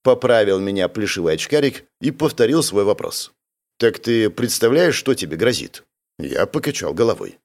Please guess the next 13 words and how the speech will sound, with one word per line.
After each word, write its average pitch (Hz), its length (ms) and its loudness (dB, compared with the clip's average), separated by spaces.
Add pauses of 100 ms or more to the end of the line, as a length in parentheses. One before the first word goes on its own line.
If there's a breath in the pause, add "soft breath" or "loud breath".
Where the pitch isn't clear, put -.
(160)
«Неа!» 110 480 2 (400)
И 104 100 -6
в 98 80 -6
свою 95 240 -2
очередь 117 340 -2
спросил: - 460 -4 (280)
«А 110 320 4
за 127 140 0
что?» 127 360 -2 (680)
«Пострадавший 113 840 2
на 98 120 -2
текущий 110 440 -2
момент 113 480 0